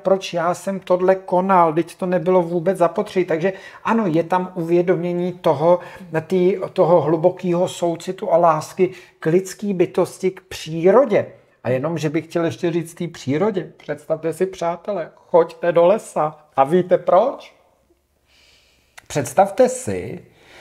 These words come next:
že to čtyři D je tak geniální, že jsem hodně trávil v lese a s Alžbětkou jsme si psali.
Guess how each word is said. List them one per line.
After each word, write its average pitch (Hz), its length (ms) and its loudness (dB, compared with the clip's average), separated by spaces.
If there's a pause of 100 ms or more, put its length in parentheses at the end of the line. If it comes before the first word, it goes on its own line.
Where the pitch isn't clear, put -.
(260)
že 127 140 -2
to 127 120 -2
čtyři 180 460 0
D 120 180 2
je 107 240 -2 (120)
tak 226 180 4 (180)
geniální, 117 600 0
že 120 140 -10
jsem 120 160 -8
hodně 151 340 0
trávil 117 400 2
v 120 40 2
lese - 260 0
a - 60 -4
s - 100 -12
Alžbětkou 117 500 -2
jsme 120 200 -4
si 151 160 -2
psali. 98 480 -6